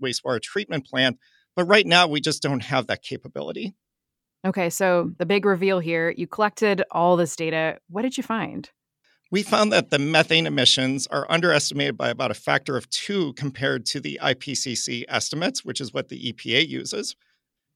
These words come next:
Speaker 1: And the reason this is concerning is because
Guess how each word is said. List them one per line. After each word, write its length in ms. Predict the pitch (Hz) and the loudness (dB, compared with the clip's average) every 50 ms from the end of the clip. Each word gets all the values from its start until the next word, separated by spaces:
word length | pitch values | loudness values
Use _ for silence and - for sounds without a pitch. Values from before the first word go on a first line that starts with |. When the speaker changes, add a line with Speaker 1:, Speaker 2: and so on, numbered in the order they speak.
| _ _ - | _ _ 2
Speaker 1:
And 240 | 175 180 196 185 - - - - | 4 4 4 2 -2 -6 -6 -2
the 80 | 190 | -2
reason 380 | 156 156 196 233 226 240 262 285 | 0 2 2 2 0 -2 -2 0
this 200 | 190 160 - - | 0 0 0 -2
is 120 | 175 - | -4 -4
concerning 680 | - - 139 127 - - - 208 247 220 180 151 147 147 | -4 -2 -2 0 0 0 0 0 0 0 -2 -2 -2 -2
is 160 | 151 143 131 | -2 -4 -4
because 400 | - 156 - - 151 151 131 120 | -4 -4 -2 0 0 0 0 -2